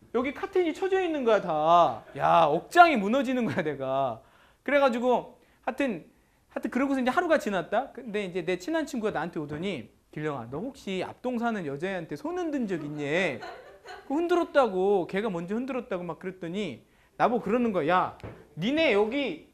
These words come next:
어? 여기 십 층에, 어?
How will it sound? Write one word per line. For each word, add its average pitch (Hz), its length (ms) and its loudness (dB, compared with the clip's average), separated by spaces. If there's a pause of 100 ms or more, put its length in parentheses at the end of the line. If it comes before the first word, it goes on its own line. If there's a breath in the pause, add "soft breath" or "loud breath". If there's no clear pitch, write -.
어? 302 300 -6
여기 220 200 0
십 392 240 -2
층에, 269 800 0 (400)
어? 262 180 -6